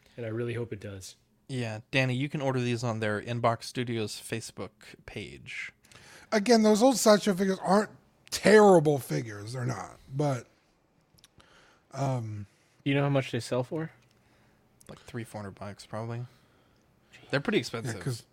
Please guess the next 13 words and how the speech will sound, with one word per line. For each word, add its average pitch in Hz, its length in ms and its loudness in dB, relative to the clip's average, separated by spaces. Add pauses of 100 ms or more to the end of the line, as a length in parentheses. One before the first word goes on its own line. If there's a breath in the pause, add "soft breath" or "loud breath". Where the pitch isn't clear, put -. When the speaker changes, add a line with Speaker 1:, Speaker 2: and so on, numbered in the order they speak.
(160)
Speaker 3:
yeah, 127 180 -2
they're, 123 120 -4
like, 135 180 -4
the 151 120 -10
only 131 320 -4
versions 113 480 -8
you 107 80 -18
could 104 160 -16
get 110 180 -12
of 104 160 -16
these 104 200 -18
guys, 104 280 -18
so - 180 -18